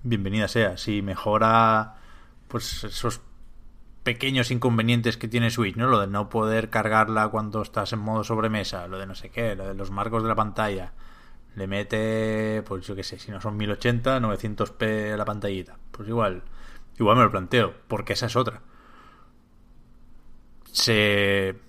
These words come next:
se reforzaría la idea de que este año ha sido un paréntesis extraño para la consola, ¿no? Es verdad que vienen Pokémon y Smash, que van a vender lo indecible,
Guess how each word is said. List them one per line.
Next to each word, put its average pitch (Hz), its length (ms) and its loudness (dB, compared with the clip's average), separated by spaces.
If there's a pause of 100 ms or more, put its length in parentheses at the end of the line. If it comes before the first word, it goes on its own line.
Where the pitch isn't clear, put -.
(1160)
se - 180 2
reforzaría 110 640 4
la 120 140 6
idea 135 340 6
de 110 140 0
que 107 60 2
este - 180 0
año 117 160 4
ha 117 40 4
sido 127 180 2
un 98 120 -4
paréntesis 107 560 -2
extraño 104 480 -2
para 101 180 0
la 98 100 0
consola, 110 420 2
¿no? 147 120 2
Es 90 80 -2
verdad 92 280 -2
que 98 80 -8
vienen 101 320 -2
Pokémon 113 440 2
y 101 80 0
Smash, 135 340 2
que 101 100 -4
van 92 140 -2
a 98 40 0
vender 95 400 -4
lo 98 100 -2
indecible, 135 500 -2